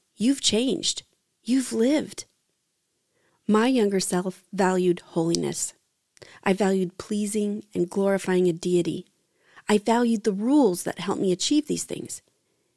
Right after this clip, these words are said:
If you would have marked me on the values level in Spiral Dynamics, I would have been at a level four,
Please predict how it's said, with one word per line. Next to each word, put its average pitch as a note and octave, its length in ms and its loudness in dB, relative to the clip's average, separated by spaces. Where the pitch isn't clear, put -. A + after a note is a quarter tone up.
If G3 160 0
you C4 80 6
would E4+ 120 8
have F#4+ 120 6
marked A3+ 400 4
me A3 200 2
on F#3+ 160 4
the F3 60 2
values G3+ 560 0
level G#3+ 360 0
in F#3 140 0
Spiral F#3+ 340 0
Dynamics, F#3+ 640 0
I F3+ 80 -4
would A#3 200 -2
have C#4 120 -2
been G#3 180 4
at F#3+ 100 4
a F#3+ 60 0
level F3+ 280 -2
four, F3+ 520 -4